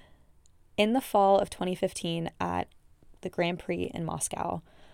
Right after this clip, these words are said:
the dining hall was closed before my short program at the hotel. I went to the rink and stopped at the food court, where I ate a huge meal consisting of meat and potatoes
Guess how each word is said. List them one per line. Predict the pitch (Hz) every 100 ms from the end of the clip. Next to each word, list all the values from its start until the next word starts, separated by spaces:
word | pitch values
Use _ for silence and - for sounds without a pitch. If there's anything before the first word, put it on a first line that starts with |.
| - _ -
the |
dining | 180 175 180
hall | 196 202
was | 196
closed | - 165 160
before | 165 - 160
my | 160
short | - 156
program | - 156 156
at | 156
the | 165
hotel. | 151 156 - - - _ _ _ - - - _ -
I | 185
went | 185 180
to | -
the | 220
rink | 190 175 180
and | 185
stopped | 175 175 170 175
at | - -
the | -
food | - 196
court, | - 175 190 -
where | 170 170 170
I | 180 180
ate | 170 170 -
a | 175
huge | - - - 180 208 185
meal | 165 147 160
consisting | - 165 165 - 156
of | 147
meat | 151 151
and | 170
potatoes | 165 - - - 185